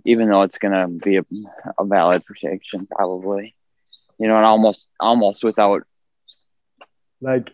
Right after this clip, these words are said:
Speaker 2: it's just
Speaker 1: Yeah.
Speaker 2: so bad that it's, that ha-, it has to
Speaker 1: Yeah.
Speaker 2: get better. <laughs> You
Speaker 1: Yeah.
Speaker 2: know what I'm saying?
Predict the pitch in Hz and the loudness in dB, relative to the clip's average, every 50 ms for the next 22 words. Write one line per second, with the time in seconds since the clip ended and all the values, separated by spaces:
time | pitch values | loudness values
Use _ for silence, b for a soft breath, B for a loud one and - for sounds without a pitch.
0 | _ - 147 135 - 175 175 160 - - - 147 135 135 123 113 120 117 117 110 | _ -6 -6 -2 2 2 2 2 0 0 0 2 2 2 2 4 4 4 4 4
1 | 101 98 95 - 110 104 107 98 - _ _ 175 135 113 117 120 123 127 120 110 | 2 0 -2 -2 -2 -2 -2 -4 -6 _ _ -6 0 2 2 4 4 2 0 -2
2 | - _ _ _ _ _ _ - 143 117 117 123 120 120 - - - 135 117 90 | -4 _ _ _ _ _ _ -4 -2 0 2 4 2 2 0 0 0 2 2 2
3 | 95 101 107 107 101 95 - - - _ _ _ _ _ - - _ - 208 175 | 2 0 0 0 0 -2 -4 -10 -14 _ _ _ _ _ -20 -10 _ 0 2 2
4 | 113 160 127 139 165 151 - 151 120 - - 139 135 - | 2 2 2 2 2 2 0 -2 -4 -4 -6 -10 -10 -12